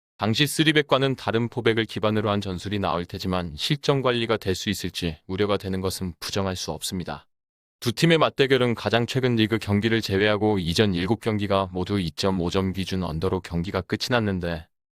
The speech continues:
이번 경기는 지난 경기와 같이 득점을 어느 정도 기대해야 할 듯합니다.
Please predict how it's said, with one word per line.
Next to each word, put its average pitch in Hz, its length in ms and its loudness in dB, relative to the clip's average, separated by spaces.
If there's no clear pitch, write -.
이번 156 260 4
경기는 156 420 4
지난 131 320 2
경기와 127 440 2
같이 104 540 -4
득점을 120 380 0
어느 101 240 2
정도 107 520 0
기대해야 107 420 2
할 104 100 0
듯합니다. 101 640 -6